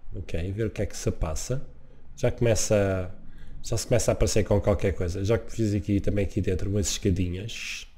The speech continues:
umas escadinhas. Ah, isto agora vai começando a tomar, a tomar shape,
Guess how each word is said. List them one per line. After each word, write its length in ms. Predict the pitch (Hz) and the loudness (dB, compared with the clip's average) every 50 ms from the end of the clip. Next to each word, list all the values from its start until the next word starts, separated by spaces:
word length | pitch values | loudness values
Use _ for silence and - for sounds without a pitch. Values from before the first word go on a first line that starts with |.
| - - - - - - | -20 -18 -18 -16 -10 -6
umas 300 | 110 104 - - - - | -4 -4 -4 -4 -4 -4
escadinhas. 960 | - - - 98 90 87 98 92 90 90 92 92 107 135 156 - - - - - - - - - - - - - - - - - - - - | -4 -2 0 0 2 4 4 4 4 2 -2 -4 -6 -8 -10 -12 -12 -14 -12 -12 -10 -10 -10 -12 -12 -14 -16 -18 -18 -18 -18 -16 -16 -12 -6
Ah, 500 | - 110 113 113 110 110 110 110 107 107 107 - - - - | -2 0 2 4 4 4 4 4 2 0 -2 -6 -12 -10 -4
isto 160 | - - - - | 4 8 8 8
agora 240 | - 156 131 107 | 10 8 8 6
vai 140 | 101 110 110 | 6 4 2
começando 1000 | - - 120 - - 127 127 123 120 117 127 127 127 123 127 123 127 127 127 123 120 | 0 0 -2 0 2 2 2 2 2 4 4 4 6 6 6 6 6 4 4 2 0
a 40 | |
tomar, 400 | 117 - - 123 123 120 113 110 104 | -2 0 2 4 4 6 4 4 4
a 360 | 110 104 101 101 101 98 104 | 4 2 2 2 0 -2 -4
tomar 240 | 104 - - 117 104 | -4 -2 0 0 0
shape, 360 | 92 - - 113 117 120 - | 2 2 2 2 2 2 0